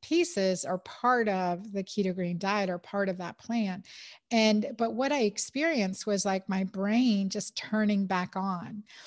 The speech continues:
you know, that fi-, that light, you know, it just lit up. I always call it energized enlightenment because the combination, um, is just so powerful. The Keto Green or keto alkaline combination,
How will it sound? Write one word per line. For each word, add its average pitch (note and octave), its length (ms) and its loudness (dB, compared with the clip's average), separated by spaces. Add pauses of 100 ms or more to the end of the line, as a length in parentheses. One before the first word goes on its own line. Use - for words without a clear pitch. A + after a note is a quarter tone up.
(240)
you A3+ 100 2
know, A3 140 6
that G3 340 0
fi-, G#3+ 380 4
that G3 280 0
light, A3+ 600 4
you F#3+ 100 0
know, F#3+ 140 0
it G3+ 80 -4
just A3+ 200 -2
lit A3 460 0
up. G3 240 2
I G3+ 60 0
always G#3+ 180 0
call G3+ 180 -2
it G3 160 -2
energized G#3+ 560 2
enlightenment F#3 640 0
because F#3+ 460 -4
the G3+ 80 -8
combination, A3 840 -4 (460)
um, F#3+ 580 2
is A3 180 2
just - 320 0
so A#3+ 240 4
powerful. G3+ 420 0
The G3 80 -2
Keto A3+ 320 -2
Green G3 220 0
or F#3+ 60 -2
keto A3 180 -4
alkaline F#3+ 460 0
combination, F#3 440 -2